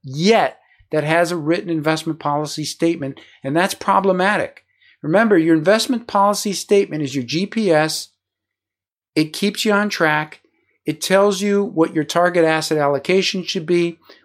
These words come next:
what types of investments you'll use to reach your goals. It indicates, uh, acceptable levels of risk. All these things are described in your investment policy statement,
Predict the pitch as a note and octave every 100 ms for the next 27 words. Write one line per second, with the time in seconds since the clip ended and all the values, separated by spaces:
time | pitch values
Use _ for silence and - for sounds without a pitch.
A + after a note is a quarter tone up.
0 | - C#3+ C#3+ D3+ C#3 C3 B2 D#3 F3+ -
1 | F3+ E3 - - - C#3+ C3+ C#3+ F#3 F#3+
2 | - F#3 F3+ E3 E3+ D#3 D3+ D#3 D#3 -
3 | - _ _ _ D3+ D3+ F3+ F3+ - E3+
4 | D#3+ - - _ _ C3 B2+ B2+ B2 -
5 | _ _ _ _ - C#3 - F#3 F#3 F3
6 | E3 D#3 E3 F3 E3+ D3 C3 A#2+ D#3 G3+
7 | A3+ - - _ _ G#3 E4 D#4 A#3 -
8 | A#3+ G3+ F#3+ E3 - G3 G3 F3+ D3+ D#3+
9 | D#3 C#3+ F3+ F#3 F3+ E3 E3+ D#3+ D#3+ -
10 | E3+ E3+ C#3 B2+